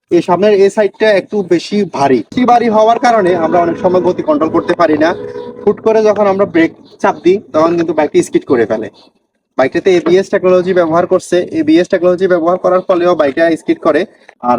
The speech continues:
বাইকটার ইঞ্জিন কোয়ালিটির কথা যদি বলি, বাইকটা ইঞ্জিন কোয়ালিটিতে আপনার প্রথমে কিন্তু এত বেশি প্যারা ফিল করবে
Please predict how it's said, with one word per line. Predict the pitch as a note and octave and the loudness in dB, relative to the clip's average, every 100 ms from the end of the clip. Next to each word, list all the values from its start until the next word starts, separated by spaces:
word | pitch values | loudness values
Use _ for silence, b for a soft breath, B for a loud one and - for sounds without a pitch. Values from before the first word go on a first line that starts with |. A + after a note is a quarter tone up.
| C#3 | 0
বাইকটার | D#3 A3 G#3 F#3 | 0 0 0 0
ইঞ্জিন | F3+ G#3+ A3 | 0 0 2
কোয়ালিটির | G#3+ G#3 G#3 G#3+ | 2 2 0 -2
কথা | G3 G#3+ G3+ | -2 0 0
যদি | G3+ G3 | 0 0
বলি, | E3+ F3 D#3 | 2 2 0
বাইকটা | C#3 F#3 F3 | -2 0 0
ইঞ্জিন | E3+ E3+ F#3+ | 2 0 0
কোয়ালিটিতে | G3 G3 F#3 F#3+ F#3+ F#3 | 0 0 -2 -4 -2 -2
আপনার | - G3 - | 0 -2 0
প্রথমে | - D#3+ D#3+ D#3+ | -4 -2 -4 -2
কিন্তু | D#3+ D#3 | -2 -2
এত | D3 C#3 | -4 -4
বেশি | C3+ E3 A3 | -4 -4 0
প্যারা | F#3+ C3+ | 0 0
ফিল | D#3 F3 | -4 -2
করবে | E3 | 0